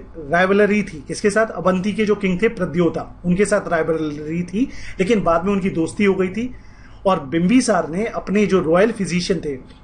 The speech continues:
वो भी उनकी कैपिटल, जो अवंती की कैपिटल उज्जैन थी,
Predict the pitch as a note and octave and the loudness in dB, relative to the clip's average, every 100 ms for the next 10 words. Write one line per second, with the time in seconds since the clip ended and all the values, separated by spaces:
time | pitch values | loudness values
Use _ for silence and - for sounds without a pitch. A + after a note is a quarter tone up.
0 | D#3 G#3 A3 B3 G#3 G3 G#3+ G3 G3 F3+ | 2 2 4 4 2 -2 -2 -2 -2 -2
1 | E3 C3 F3 F3+ F3+ F3 - - F3 F#3+ | -2 0 2 2 2 0 -6 -4 0 0
2 | F#3+ G3+ G3+ F#3 F#3 G3 E3+ F#3 G3 G3 | 0 -4 -2 -2 0 0 2 2 0 -2
3 | A#3 | -6